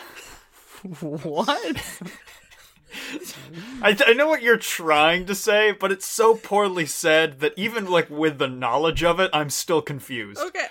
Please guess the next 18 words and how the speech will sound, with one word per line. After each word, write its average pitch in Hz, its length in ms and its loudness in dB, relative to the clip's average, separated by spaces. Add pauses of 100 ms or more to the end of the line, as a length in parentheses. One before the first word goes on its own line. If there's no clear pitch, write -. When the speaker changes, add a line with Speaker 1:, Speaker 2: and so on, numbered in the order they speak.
(120)
Speaker 2:
Like, 196 200 8
I, 196 280 8 (160)
I 220 140 12
know 247 260 10
your 269 220 2
intent, 196 680 0 (400)
but 214 140 6
I 208 100 12
still 226 280 2
have 190 180 0
this 190 180 2
feeling 208 720 4
of 135 140 -4
confusion 156 760 -4
within 117 320 -4
me. 104 80 -6
Speaker 3:
There's 320 200 -6
no, 254 240 -10